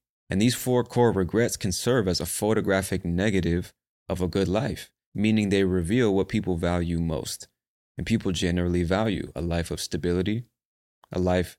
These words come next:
with a little bit of risk, going after what you want, even if it seems uncertain, right? Doing the right thing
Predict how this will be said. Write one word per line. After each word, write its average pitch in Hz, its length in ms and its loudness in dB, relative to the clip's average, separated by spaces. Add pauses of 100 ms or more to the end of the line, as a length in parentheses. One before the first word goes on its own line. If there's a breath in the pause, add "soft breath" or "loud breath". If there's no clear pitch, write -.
(220)
with 95 220 -4
a 82 60 -4
little 90 180 2
bit 87 140 -2
of 85 100 -4
risk, 90 480 -2 (100)
going 90 280 0
after 90 280 -4
what 87 280 -2
you 87 80 0
want, 87 280 -2
even 98 380 -2
if 87 160 -4
it 87 60 -2
seems 87 380 -4
uncertain, 90 580 -4 (480)
right? 95 240 2 (280 soft breath)
Doing 95 280 2
the 87 80 2
right 87 260 2
thing 113 360 -2